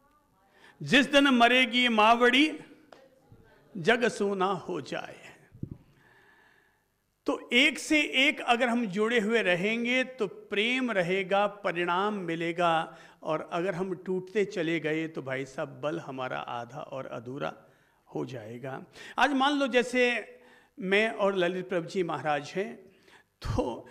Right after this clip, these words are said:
चंद्र प्रभु, ललित प्रभु महाराज, अब मुझे, अब इतने लंबे विहार होते नहीं हैं, तो मैंने कहा, "ठीक है, आप वहाँ चले जाओ।"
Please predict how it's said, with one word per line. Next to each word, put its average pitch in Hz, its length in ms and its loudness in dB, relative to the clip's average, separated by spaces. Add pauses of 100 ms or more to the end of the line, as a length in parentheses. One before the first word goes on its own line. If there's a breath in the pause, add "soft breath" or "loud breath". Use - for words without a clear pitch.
(280 loud breath)
चंद्र 240 300 2
प्रभु, 247 280 -2
ललित 226 280 0
प्रभु 220 260 -2
महाराज, 143 440 0 (460)
अब 190 260 -4 (500)
मुझे, 185 880 2 (840 loud breath)
अब 233 120 2
इतने 269 260 0
लंबे 254 360 0
विहार 220 400 2
होते 220 400 0
नहीं 220 220 -2
हैं, 214 260 -6
तो 220 80 -8
मैंने 202 180 -4
कहा, 202 80 -2
"ठीक 196 280 -8
है, 202 100 -4
आप 175 320 -6
वहाँ 165 220 -8
चले 170 320 -4
जाओ।" 143 280 -4